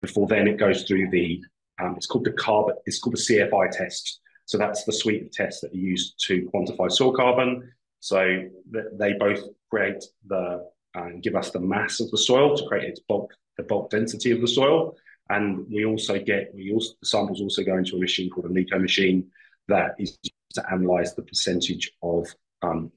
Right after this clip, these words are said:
organic carbon within those soil samples. And then with labs like apal, they then, um, automatically return those results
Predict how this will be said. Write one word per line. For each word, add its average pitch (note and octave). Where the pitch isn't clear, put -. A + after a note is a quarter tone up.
organic F#2
carbon D#2+
within E2+
those E2+
soil E2
samples. D#2+
And G#2+
then A2
with A2
labs A2
like G#2+
apal, G#2+
they G2+
then, F#2
um, E2+
automatically G#2
return F2+
those E2+
results F2